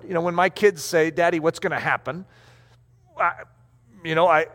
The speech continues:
I don't know what's gonna happen with our culture,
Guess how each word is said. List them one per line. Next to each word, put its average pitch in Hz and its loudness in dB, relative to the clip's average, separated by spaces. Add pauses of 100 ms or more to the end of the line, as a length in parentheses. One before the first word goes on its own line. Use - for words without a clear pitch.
(140)
I 151 2
don't 156 0
know 151 2
what's 165 0
gonna 170 2
happen 151 0
with 139 0
our 117 0
culture, - -2